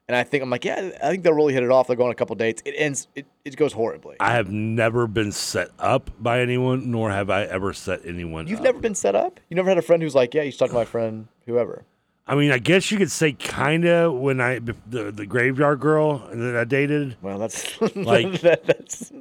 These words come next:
Speaker 2: I mean,
Speaker 1: I can
Speaker 2: you,
Speaker 1: see why you wouldn't want
Speaker 2: you can
Speaker 1: to
Speaker 2: say
Speaker 1: be
Speaker 2: when
Speaker 1: set
Speaker 2: the,
Speaker 1: up after
Speaker 2: you can
Speaker 1: that.
Speaker 2: say the way I met her, I, I was kind of a setup, but I mean, we're playing fast and loose with that term, maybe.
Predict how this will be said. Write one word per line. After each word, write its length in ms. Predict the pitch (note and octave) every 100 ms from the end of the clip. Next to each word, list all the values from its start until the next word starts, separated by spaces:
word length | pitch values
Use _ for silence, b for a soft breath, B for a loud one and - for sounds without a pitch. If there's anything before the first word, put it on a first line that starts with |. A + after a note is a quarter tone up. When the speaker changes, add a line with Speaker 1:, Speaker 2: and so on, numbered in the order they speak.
| -
Speaker 2:
I 100 | A#2+
mean, 320 | C3+ C#3+ C3+ C3
Speaker 1:
I 40 |
can 100 | C#3
Speaker 2:
you, 60 | -
Speaker 1:
see 140 | F3
why 120 | F3
you 120 | F3
wouldn't 200 | E3 D#3+
want 100 | D3+
Speaker 2:
you 60 | D#3+
can 100 | F3
Speaker 1:
to 40 |
Speaker 2:
say 280 | D#3 F#3+ G3
Speaker 1:
be 60 | G3
Speaker 2:
when 100 | F3+
Speaker 1:
set 80 | F3+
Speaker 2:
the, 100 | D#3
Speaker 1:
up 120 | E3
after 180 | C3+ D3
Speaker 2:
you 60 |
can 100 | D3+
Speaker 1:
that. 60 | D3
Speaker 2:
say 100 | G3
the 80 | G3
way 140 | F3+
I 40 |
met 280 | D3 C#3 D3
her, 260 | D#3+ E3 D#3
I, 140 | B2+
I 180 | A#2 B2
was 220 | B2+ A2+
kind 320 | - G2 B2
of 80 | E3
a 80 | G#3
setup, 540 | - A#3 A#3 B3 A#3+ D#3+
but 200 | C3+ A#2+ - - -
I 60 |
mean, 460 | A#2+ A#2 A2 G#2+ F#2+ _ _ _ _ _ _ _ _ _ _ G#2+
we're 140 | A#2 C3+
playing 240 | D#3+ C3+
fast 320 | C#3+ C#3 C3+
and 80 | B2
loose 180 | C3 C3+
with 80 | C#3+
that 160 | D3
term, 260 | - D3 D#3+
maybe. 380 | E3+ F3 F#3